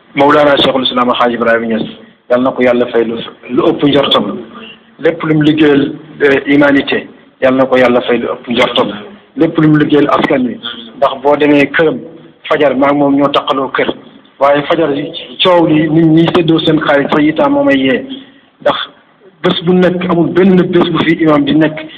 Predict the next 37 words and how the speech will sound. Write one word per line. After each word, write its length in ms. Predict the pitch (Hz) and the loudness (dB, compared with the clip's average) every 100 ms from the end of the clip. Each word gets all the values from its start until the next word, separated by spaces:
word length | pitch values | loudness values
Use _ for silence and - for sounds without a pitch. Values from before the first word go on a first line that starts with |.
| - - | -20 -2
lu 100 | 156 | 2
may 140 | 160 | 4
ne 80 | 151 | 2
bu 80 | 143 | 0
fajaree 360 | 151 147 139 135 | 0 0 2 2
nit 120 | 143 | 2
ñaa 160 | 147 139 | 4 2
ngi 60 | 135 | 2
ko 100 | 143 | 2
rang 200 | 143 - - - - _ _ | 2 -2 -8 -18 -20 _ _
muy 320 | 135 139 - - | 0 0 -2 -2
faj 180 | 147 - | -4 -2
soxla 260 | 143 131 123 | -4 0 0
ja-, 180 | 135 - | 0 0
jaamu 220 | 131 131 131 | 0 2 2
yàlla 240 | 127 120 | 2 0
yi. 200 | 104 - - - _ | -2 -6 -16 -20 _
Loolu 520 | 139 156 143 156 - - - - | 0 2 4 2 -2 -12 -20 -2
ku 100 | 160 | 2
yàlla 240 | 170 165 | 4 2
tànn 260 | 160 156 147 | 2 0 2
rek 140 | 151 143 | -2 -2
moo 120 | 139 | -4
ko 100 | 135 | -4
mën. 160 | 123 - - - _ _ _ | -6 -8 -20 -20 _ _ _
Moo 100 | 147 | -2
tax 120 | 147 143 | 0 0
loolu 180 | 160 165 | 2 4
la 80 | 151 | 4
bàyyi 220 | 147 143 | 2 0
gisoon 260 | - 139 | -2 -2
ci 80 | 139 | 0
moom 140 | 135 131 | 0 0
bi 100 | 143 | -2
mu 80 | 147 | -2
ko 100 | 135 | 0
jëlee 320 | 131 127 | 2 2